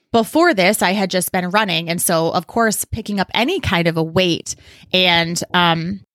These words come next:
doing workouts consistently for ninety days, a hundred twenty days, whatever, I was very consistent. I was seeing my body change. And at first I was very excited, um, in the changes in my body, obviously,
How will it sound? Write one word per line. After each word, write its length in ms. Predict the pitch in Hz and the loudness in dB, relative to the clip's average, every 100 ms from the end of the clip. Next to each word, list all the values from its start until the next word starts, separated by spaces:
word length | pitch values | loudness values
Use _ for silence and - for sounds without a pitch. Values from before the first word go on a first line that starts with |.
| - | 0
doing 260 | 208 202 | 2 2
workouts 360 | 190 185 185 - | 2 2 0 0
consistently 640 | 208 190 185 - 196 196 | -2 0 -2 0 0 0
for 300 | 185 175 165 | 0 0 -2
ninety 440 | 170 160 165 165 170 | 0 0 0 -2 -2
days, 400 | 156 160 170 175 | 0 0 0 0
a 60 | |
hundred 240 | 180 175 170 | -2 -2 -4
twenty 240 | 175 170 | -6 -2
days, 240 | 160 160 | 0 0
whatever, 380 | 175 170 196 185 | 0 0 0 2
I 80 | 170 | 0
was 100 | 170 | 0
very 260 | - 196 190 | 0 2 2
consistent. 640 | 208 180 190 190 175 - _ _ _ | -4 -4 -4 -2 -4 -4 _ _ _
I 140 | - 202 | -2 -2
was 380 | 190 214 262 | 2 2 2
seeing 340 | - 233 240 220 | 0 0 0 0
my 160 | 180 | -2
body 640 | 180 190 190 190 196 190 190 _ - | -2 0 2 2 0 -6 -8 _ -14
change. 720 | - - 294 156 185 - - _ _ - | -8 -2 -2 -2 -4 -6 -6 _ _ -2
And 100 | 214 | -2
at 100 | 190 | 0
first 220 | 240 240 | 0 0
I 40 | |
was 120 | 190 175 | -2 0
very 220 | 175 214 | 2 2
excited, 600 | 240 - 185 190 196 202 _ _ _ | 0 0 2 2 2 -2 _ _ _
um, 420 | 165 170 160 151 - _ - | 0 0 0 -6 -12 _ -10
in 100 | 170 | -6
the 60 | |
changes 520 | 165 160 160 170 160 - | -6 -6 -6 -4 -4 -6
in 160 | 165 | -8
my 120 | 165 | -8
body, 380 | 165 156 214 262 | -4 -2 -2 -4
obviously, 720 | - 170 175 175 - 175 254 | -4 -4 -4 -4 -2 -2 -4